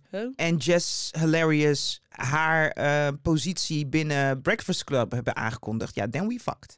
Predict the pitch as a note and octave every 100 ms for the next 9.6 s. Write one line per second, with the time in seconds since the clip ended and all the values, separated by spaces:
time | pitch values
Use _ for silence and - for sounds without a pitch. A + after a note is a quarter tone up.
0 | - G3+ - - - - - - _ _
1 | _ _ _ G3+ F#3 B3 B3 G3 G3+ -
2 | - C4 B3 F#3 F#3+ A#3 - G3 A#3 A#3
3 | A3 - A#3+ A#3 A3+ A3+ D#3+ - - F#3+
4 | G3 G3+ G#3 G3 F#3+ F#3 F#3 F3+ - -
5 | - _ F#3+ F#3+ D3+ D3 - A#3 B3 A#3+
6 | G3+ G#3 A#3+ F#3 F3+ F3+ F3+ G3+ - -
7 | E3 E3 D3+ D3+ C#3+ C#3 B2+ A#2 - -
8 | A#2 - _ _ _ _ _ - E3 D#3+
9 | D#3 C#3 C#3 A#2+ A#2+ A2+